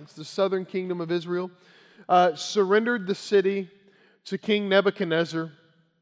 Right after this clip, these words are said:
and the Babylonians. And, and, and basically what happened is they became a vassal city. They became a city underneath that leadership. So they were, like, not really free, but they kind of prolonged the agony of what was coming under King Nebuchadnezzar's wrath.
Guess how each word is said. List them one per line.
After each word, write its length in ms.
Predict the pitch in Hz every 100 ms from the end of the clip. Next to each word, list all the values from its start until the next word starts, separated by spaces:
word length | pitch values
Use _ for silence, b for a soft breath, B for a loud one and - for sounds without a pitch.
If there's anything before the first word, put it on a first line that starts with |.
| _ _ - -
and 140 | 175
the 60 | 175
Babylonians. 800 | 160 165 160 160 151 117 117 147
And, 180 | 151 135 b b b b
and, 260 | 175 170 - -
and 300 | 180 190 180 - _ 165
basically 520 | 233 277 262 226 226
what 180 | 214 190
happened 400 | 190 208 202 185
is 140 | 156
they 80 | 185
became 320 | 180 202 196
a 60 | 165
vassal 540 | 143 170 180 - 160
city. 280 | - 156 151
They 80 | 170
became 320 | 175 208 175
a 40 |
city 440 | 143 - 214 208 180
underneath 600 | 190 185 185 185 190 - B B 202
that 200 | 190 180
leadership. 480 | 180 175 160 180 151
So 140 | 202
they 100 | 190
were, 160 | 180 180
like, 340 | 185 180 175
not 300 | 170 202 220
really 280 | 208 214 220
free, 340 | - 214 220
but 180 | 220 185
they 200 | 190 180 165 B B
kind 180 | - 208
of 120 | 175
prolonged 580 | - 214 214 208 208 190
the 140 | 175
agony 400 | 165 180 175 170
of 160 | 165 151
what 180 | 170 139
was 160 | 147
coming 480 | - 160 147 139 135
under 280 | 143 147 139
King 280 | - 170 156
Nebuchadnezzar's 720 | 147 147 147 143 139 135 127
wrath. 320 | 135 139 143